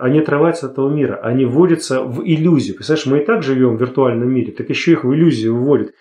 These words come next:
Иллюзию, созданную не ими. Ладно, б сами создали эту игру, созданную другими. И как слово это называется? Гаджет.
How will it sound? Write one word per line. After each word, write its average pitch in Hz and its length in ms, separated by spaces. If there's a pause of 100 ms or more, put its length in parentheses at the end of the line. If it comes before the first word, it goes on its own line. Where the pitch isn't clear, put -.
(200)
Иллюзию, 156 420
созданную 143 600
не 202 240
ими. 180 480
Ладно, 175 280
б - 40
сами 185 240
создали 123 440
эту 110 180
игру, 110 320 (400)
созданную 143 480
другими. 147 560 (340)
И 131 80
как 156 200
слово 170 240
это - 80
называется? 110 380
Гаджет. 117 600